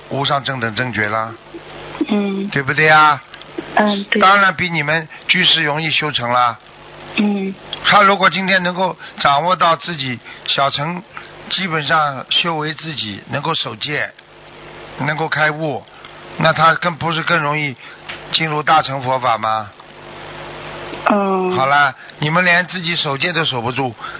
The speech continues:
Speaker 1: 至少他们现在完全守戒啊，
Speaker 2: 嗯。
Speaker 1: 他们僧衣一穿，
Speaker 2: 嗯。
Speaker 1: 他们什么，什么像人间的事情都不能做啊，你们呢？
Speaker 2: 嗯。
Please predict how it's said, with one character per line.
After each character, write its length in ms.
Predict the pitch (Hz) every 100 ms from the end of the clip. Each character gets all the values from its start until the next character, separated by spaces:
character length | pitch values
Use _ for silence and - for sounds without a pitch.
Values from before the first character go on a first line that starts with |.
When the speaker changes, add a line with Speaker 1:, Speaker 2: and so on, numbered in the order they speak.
| -
Speaker 1:
至 160 | 185
少 160 | 170 156
他 180 | 143 170
们 360 | 170 190 190 180 -
现 200 | - 170
在 80 | 160
完 200 | 147 165
全 140 | 170
守 180 | 151 127
戒 220 | 127 147
啊， 220 | 135 120
Speaker 2:
嗯。 60 | - - - -
Speaker 1:
他 120 | 151
们 100 | 170
僧 260 | - 180 175
衣 200 | 175 180
一 120 | -
穿， 220 | 160 165
Speaker 2:
嗯。 60 | - -
Speaker 1:
他 120 | -
们 100 | 160
什 140 | 151 143
么， 200 | 165 165 - - - - - - -
什 180 | - 147
么 220 | 170 180 170
像 280 | - 170 156
人 160 | 151
间 160 | 160 160
的 80 | 156
事 140 | 151
情 140 | 143 143
都 80 |
不 100 | 151
能 140 | 143 135
做 160 | 127 135
啊， 280 | 127 113 - - - - -
你 100 | 143
们 180 | 147 185
呢？ 260 | 190 175 -
Speaker 2:
嗯。 240 | 196 180